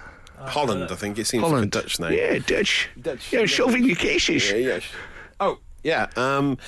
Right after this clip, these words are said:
Speaker 1: but yeah.
Speaker 2: But becoming a porn
Speaker 1: He
Speaker 2: star.
Speaker 1: actually is a porn star as well, isn't he?
Speaker 2: Imagine that.
Speaker 1: Apparently he went on Big Brother, right? Celebrity Big Brother, and
Speaker 2: Yeah.
Speaker 1: he took his wedding ring off for the whole of it,
Speaker 2: Ugh.
Speaker 1: and was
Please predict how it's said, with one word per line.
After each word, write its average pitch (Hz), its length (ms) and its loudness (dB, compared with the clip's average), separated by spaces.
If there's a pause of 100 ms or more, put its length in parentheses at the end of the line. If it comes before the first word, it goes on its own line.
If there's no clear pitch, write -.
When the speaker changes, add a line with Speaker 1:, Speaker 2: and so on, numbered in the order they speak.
(300)
Speaker 1:
but 180 140 0
yeah. 180 240 0 (260)
Speaker 2:
But 277 140 0
becoming 311 340 2
a 302 60 2
porn 339 360 4
Speaker 1:
He - 120 2
Speaker 2:
star. 175 220 2
Speaker 1:
actually 120 160 4
is 190 180 2
a 147 40 0
porn 165 280 2
star 101 260 2
as 101 140 0
well, 339 80 4
isn't 359 100 6
he? 403 60 4
Speaker 2:
Imagine 359 220 2
that. 403 340 2 (640)
Speaker 1:
Apparently 226 400 2
he 208 60 4
went 170 340 4
on 143 140 2
Big 139 180 0
Brother, 110 340 2
right? 78 320 -2
Celebrity 110 420 0
Big 104 200 -2
Brother, 82 360 0
and 98 100 0
Speaker 2:
Yeah. 101 80 4
Speaker 1:
he 90 60 2
took - 220 0
his 110 220 0
wedding 101 500 0
ring 80 220 -2
off - 400 -12 (180)
for - 160 -8
the 95 80 -2
whole 113 420 2
of 92 140 -2
it, 71 160 -8 (160)
Speaker 2:
Ugh. 123 80 2 (320)
Speaker 1:
and 113 240 2
was 110 300 2